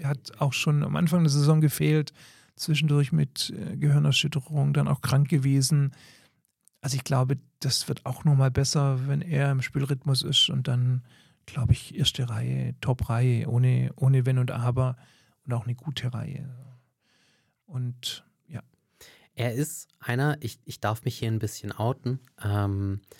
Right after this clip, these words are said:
Speaker 2: wir sind hier in, in, in meinem Podcast-Studio. Uh, das klingt, äh, hochprofessionell. Hier hängen ein paar Steelers-Trikots tatsächlich und ich hab eine Mütze da oben, wenn du da mal hochguckst.
Speaker 1: Ja.
Speaker 2: Da ist die selber Wölfe-Mütze.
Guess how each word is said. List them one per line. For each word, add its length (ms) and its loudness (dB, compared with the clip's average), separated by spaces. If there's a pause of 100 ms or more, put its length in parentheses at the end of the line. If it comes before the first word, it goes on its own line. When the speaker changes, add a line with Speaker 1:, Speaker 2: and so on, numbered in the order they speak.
(460)
Speaker 2:
wir 120 -4
sind 180 -8
hier 280 -4
in, 360 -4
in, 240 -8
in 180 -6
meinem 320 -4
Podcast-Studio. 1400 -8
Uh, 640 -2
das 200 -10
klingt, 280 -8
äh, 180 -4
hochprofessionell. 680 -8 (400)
Hier 100 -2
hängen 180 -2
ein 40 -8
paar 220 -2
Steelers-Trikots 840 -6
tatsächlich 540 -8
und 60 0
ich 140 -2
hab 180 -6
eine 400 0
Mütze 340 0
da 140 -6
oben, 240 -4
wenn 80 -2
du 80 -2
da 100 -4
mal 160 -2
hochguckst. 440 -10 (180)
Speaker 1:
Ja. 120 -4
Speaker 2:
Da 140 0
ist 140 -4
die 40 -8
selber 320 -4
Wölfe-Mütze. 640 -4